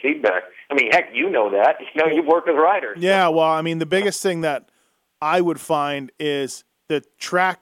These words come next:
Speaker 2: changes from the morning to the afternoon, and you've almost lost your window of what we were trying to do in the first place, especially supercross testing, you know, where the supercross tracks are.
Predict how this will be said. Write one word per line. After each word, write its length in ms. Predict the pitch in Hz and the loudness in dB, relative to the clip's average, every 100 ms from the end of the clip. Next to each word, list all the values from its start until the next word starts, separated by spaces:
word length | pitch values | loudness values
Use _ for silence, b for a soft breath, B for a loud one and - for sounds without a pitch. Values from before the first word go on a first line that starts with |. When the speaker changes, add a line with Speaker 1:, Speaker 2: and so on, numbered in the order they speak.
| _ - | _ -8
Speaker 2:
changes 520 | 165 147 143 139 - | -6 -6 -6 -8 -8
from 220 | - 147 | -8 -8
the 80 | 139 | -6
morning 380 | 143 160 160 143 | -4 -2 -4 -6
to 100 | 147 | -6
the 140 | 139 | -4
afternoon, 720 | 139 - 135 165 214 156 160 _ _ _ _ _ _ | -6 -6 -6 -4 -2 -4 -8 _ _ _ _ _ _
and 360 | 151 156 147 - | -2 -2 -4 -8
you've 160 | 160 156 | -2 0
almost 320 | 170 165 - | 0 -2 0
lost 300 | 160 156 - | -2 -2 -4
your 100 | 147 | -4
window 640 | 160 196 170 143 143 - - | -2 -2 0 0 -2 -6 -6
of 160 | 147 135 | -6 -4
what 360 | 135 147 160 - | -6 -2 -2 -4
we 160 | 156 | -6
were 140 | 151 147 | -4 -4
trying 300 | - 151 147 | -6 -6 -8
to 20 | |
do 180 | 143 151 | -8 -8
in 60 | |
the 80 | 143 | -8
first 260 | - 185 - | -6 -6 -4
place, 220 | 135 110 | -8 -8
especially 480 | 131 - 240 233 135 | -12 -4 -4 -2 -8
supercross 640 | - 175 143 131 110 - | -10 -10 -10 -8 -10 -10
testing, 340 | 123 - 123 117 _ _ _ | -14 -14 -16 -20 _ _ _
you 80 | 160 | -4
know, 60 | 151 | -4
where 80 | 131 | -4
the 60 | |
supercross 440 | 175 151 143 127 - | -8 -8 -6 -6 -8
tracks 320 | 143 123 - | -8 -8 -6
are. 240 | 123 117 | -6 -6